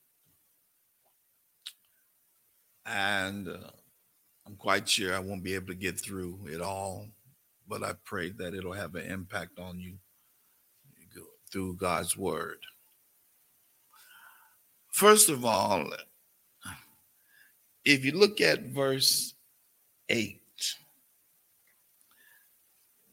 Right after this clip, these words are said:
"For all tables are full of vomit and filthiness, so that there is no place clean." Can, can I say it like this?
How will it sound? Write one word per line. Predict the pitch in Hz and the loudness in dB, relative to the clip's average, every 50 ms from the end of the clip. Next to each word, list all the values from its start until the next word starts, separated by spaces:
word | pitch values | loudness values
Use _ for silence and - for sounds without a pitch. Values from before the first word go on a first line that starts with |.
| _ _ _ - | _ _ _ -4
"For | - 135 139 | 2 6 8
all | 165 190 196 196 | 10 10 10 10
tables | 190 - 175 170 170 160 165 160 131 | 8 4 4 4 4 4 2 2 2
are | 123 120 | 0 0
full | 120 - 156 151 147 151 | 0 0 2 2 4 4
of | 151 147 123 | 4 2 2
vomit | 110 120 123 123 123 123 123 123 123 | 2 4 4 4 4 2 0 0 0
and | 113 110 107 104 | 0 0 0 -2
filthiness, | - - 135 123 120 - - 101 104 98 95 98 - | 2 4 4 4 4 2 -2 -2 0 0 0 2 4
so | - - 120 110 107 104 | 4 4 4 4 2 2
that | 101 95 98 98 | 2 2 2 0
there | 101 101 98 95 95 | 0 0 2 0 -2
is | 98 98 | -4 -4
no | 104 113 107 107 104 | -4 -4 -4 -4 -6
place | 107 - - 120 101 87 95 104 - - - _ _ - - | -8 -12 -10 -10 -8 -8 -8 -8 -10 -12 -12 _ _ -20 -16
clean." | - 113 107 101 - 104 101 98 95 - _ _ _ _ _ _ _ _ _ _ _ _ _ _ _ _ _ _ _ _ _ _ _ _ _ _ - - - - - _ _ _ _ _ _ _ _ - _ _ _ _ _ _ _ _ _ _ _ _ _ _ _ _ _ _ _ _ _ _ _ _ _ _ _ _ _ _ _ _ _ _ _ _ _ _ _ _ _ _ _ 160 175 - _ - | -12 -10 -10 -10 -12 -14 -16 -20 -20 -20 _ _ _ _ _ _ _ _ _ _ _ _ _ _ _ _ _ _ _ _ _ _ _ _ _ _ -20 -20 -20 -20 -20 _ _ _ _ _ _ _ _ -20 _ _ _ _ _ _ _ _ _ _ _ _ _ _ _ _ _ _ _ _ _ _ _ _ _ _ _ _ _ _ _ _ _ _ _ _ _ _ _ _ _ _ _ -20 -20 -20 _ -8
Can, | - 208 190 - 185 | -6 -6 -6 -6 -6
can | - 233 262 | -8 -6 -6
I | 269 262 247 | -6 -4 -4
say | - - 220 | 0 0 0
it | 202 185 | 0 0
like | 175 165 165 165 160 - | -2 -4 -4 -6 -6 -6
this? | 165 156 147 147 147 147 - - - | -6 -4 -4 -4 -6 -10 -12 -12 -14